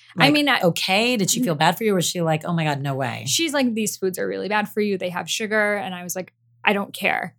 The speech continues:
Speaker 1: I mean, at this, like, no one cares what sugar is when you're, like, five years
Speaker 2: Did she
Speaker 1: old.
Speaker 2: see how painful it was for you? Like, was this, like, a couple of weeks at least happening? Could she see what it was doing to you?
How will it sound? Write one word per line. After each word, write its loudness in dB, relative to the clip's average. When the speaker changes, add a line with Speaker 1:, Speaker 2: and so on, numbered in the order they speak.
Speaker 1:
I 2
mean, 2
at -2
this, 2
like, 0
no 2
one 0
cares -2
what -6
sugar -4
is -4
when -8
you're, -6
like, -8
five -2
years -6
Speaker 2:
Did 2
she 2
Speaker 1:
old. -2
Speaker 2:
see -4
how 4
painful -2
it 2
was -2
for -8
you? 2
Like, 0
was 0
this, -4
like, -2
a -8
couple -4
of -2
weeks -2
at -2
least -4
happening? -2
Could -8
she -4
see -4
what -2
it -4
was -4
doing -4
to -4
you? -2